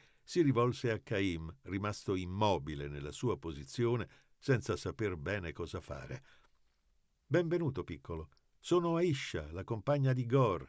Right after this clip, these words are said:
il capobranco. Come mai sei capitato qui?» La domanda sembrò cadere nel vuoto. Il ragazzo rimase a fissare l'animale con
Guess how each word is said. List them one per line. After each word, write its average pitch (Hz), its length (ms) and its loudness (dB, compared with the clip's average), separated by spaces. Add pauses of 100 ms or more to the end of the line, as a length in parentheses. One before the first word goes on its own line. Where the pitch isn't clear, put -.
(160)
il 101 280 -4
capobranco. 117 840 -2 (320)
Come 190 220 0
mai 69 320 -4
sei 95 280 -2
capitato 117 600 -2
qui?» - 320 -10 (1160)
La 175 100 0
domanda 104 540 2
sembrò 110 420 0
cadere 85 480 -2
nel 101 200 -6
vuoto. 82 520 -12 (360)
Il 131 120 6
ragazzo 170 420 6
rimase 120 440 2
a 101 40 0
fissare 110 520 0
l'animale 101 540 0
con 85 300 -6